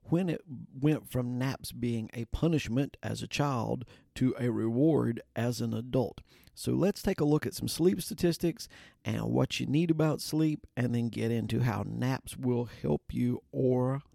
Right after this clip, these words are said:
not. People eighteen and older need at least seven and a half hours of sleep per night. But more than one-third of Americans do not get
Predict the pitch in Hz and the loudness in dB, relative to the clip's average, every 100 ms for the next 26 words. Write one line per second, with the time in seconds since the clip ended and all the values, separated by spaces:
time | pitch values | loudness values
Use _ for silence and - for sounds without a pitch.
0 | - 113 123 226 196 _ - _ - - | -10 -6 -4 -6 -10 _ -20 _ -20 -20
1 | - - _ _ - - 220 240 - 147 | -20 -20 _ _ -8 -2 2 2 2 0
2 | 165 139 202 196 180 156 - 151 127 113 | 0 0 2 4 4 2 4 4 4 2
3 | 120 139 _ _ - 131 131 127 127 131 | 0 -2 _ _ -2 2 2 2 0 -4
4 | - 131 156 147 165 180 - - 135 135 | -4 -4 0 2 2 -2 -6 -2 2 2
5 | 156 156 147 127 123 - 117 123 127 120 | 4 2 2 0 -2 -2 2 2 2 0
6 | 143 - 110 113 - - - 120 120 120 | -4 -4 -2 -2 -4 -4 0 0 0 -2
7 | 120 101 95 - - - - _ _ _ | -2 -2 -6 -10 -14 -14 -14 _ _ _
8 | _ _ _ _ - 123 143 139 165 180 | _ _ _ _ -10 2 4 6 8 8
9 | 143 139 131 156 175 160 165 165 143 147 | 6 2 4 4 2 2 2 4 2 0
10 | 151 147 131 135 - 120 131 151 139 160 | 0 -2 -4 -6 -8 0 2 4 2 0
11 | 139 143 208 131 | -2 -2 -2 -4